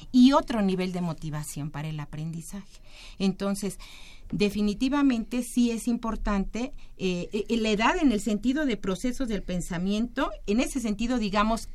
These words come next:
que no, porque todos elaboran, ya elaboran, organizan, estructuran y reestructuran, formando cada vez esquemas de conocimiento más complejo,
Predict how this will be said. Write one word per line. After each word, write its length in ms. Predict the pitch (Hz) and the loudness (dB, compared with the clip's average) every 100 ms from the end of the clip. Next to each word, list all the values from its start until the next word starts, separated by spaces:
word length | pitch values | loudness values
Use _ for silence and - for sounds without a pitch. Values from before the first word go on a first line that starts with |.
| - | -2
que 120 | 226 | 6
no, 220 | 269 427 427 | 6 6 2
porque 280 | 214 196 | 0 0
todos 320 | 185 220 226 220 | -2 -2 -2 -2
elaboran, 520 | 196 175 185 190 - | -2 0 2 2 2
ya 220 | 196 190 | 0 2
elaboran, 500 | 208 180 175 196 190 | 4 2 2 2 0
organizan, 560 | 180 165 160 190 202 175 | 0 -2 -2 -2 -2 -4
estructuran 540 | 156 175 - 190 196 | -4 -8 -6 -2 0
y 80 | 202 | 0
reestructuran, 760 | 165 165 - 175 - 269 240 - - - - | -2 -4 -6 -8 -4 -2 -2 -4 -12 -14 -4
formando 460 | 208 202 202 226 - | 2 4 4 2 0
cada 240 | 226 220 | 2 2
vez 200 | 208 214 - | 2 -2 -4
esquemas 420 | 196 - 196 190 | -4 0 0 0
de 100 | 190 | -2
conocimiento 600 | 185 175 156 170 165 - | -2 -4 -4 -4 -4 -4
más 180 | 175 175 | -4 -4
complejo, 540 | 214 214 262 285 208 | -4 -2 -2 -2 -4